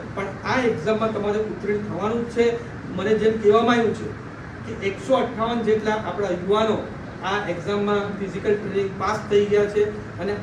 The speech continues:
આગળ આપણી જે લેખિત પરીક્ષા છે એમાં જવાના છે. એના માટે તમને જેમ મને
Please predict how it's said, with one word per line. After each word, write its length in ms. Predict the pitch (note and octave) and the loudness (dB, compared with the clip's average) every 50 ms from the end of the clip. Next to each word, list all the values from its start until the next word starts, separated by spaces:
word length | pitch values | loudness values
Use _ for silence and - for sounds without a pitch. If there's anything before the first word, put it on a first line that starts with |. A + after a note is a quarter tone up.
| - - F3+ | -8 -6 -4
આગળ 360 | F3 F3+ G3 B3 C#4 C4 - - - - - - - - - - - - | -4 0 4 4 6 6 6 2 0 -4 -10 -12 -12 -12 -12 -8 -6 -4
આપણી 280 | F3+ F3+ G3+ G3+ G#3 | -2 0 0 0 0
જે 200 | G3+ - G3+ G#3 G#3 G3+ G#3 - F3 F#3 | 2 4 6 8 8 8 6 6 4 6
લેખિત 320 | G#3 G#3 - C4 B3+ A#3+ - - | 6 6 6 4 -2 -4 -4 -2
પરીક્ષા 420 | G#3 G#3 G#3 G#3 - - A3+ G#3+ | 0 0 0 0 0 0 0 0
છે 160 | G#3 G#3 G#3+ G3+ - - E3+ F3 | 2 4 2 2 2 0 -2 -2
એમાં 220 | F#3+ G#3+ G#3+ G#3 | 0 0 2 4
જવાના 400 | G#3 G#3 G3+ G#3 G#3 G#3 G#3 G#3 G3+ | 4 4 4 4 2 0 0 0 2
છે. 100 | G#3 G#3 G#3 G#3 - - - - - E3+ | 2 2 2 0 -2 -6 -8 -10 -2 0
એના 200 | G3 G#3 A3 A3+ | 2 2 2 2
માટે 280 | A#3 A#3 A3+ A3+ A3+ A3+ A3+ A3+ A3 A3+ - - - - - - - | 0 0 0 2 4 6 6 6 4 2 -2 -6 -10 -10 -10 -10 -6
તમને 300 | - F#3+ G3 G3 G#3+ A3 G#3 - - - - - - - - - - - | -4 -4 0 2 2 4 4 2 0 -4 -6 -10 -10 -10 -12 -12 -4 0
જેમ 160 | G3+ G#3 G#3 G#3 | 2 2 2 2
મને 180 | G3+ G#3 G#3 | 2 0 0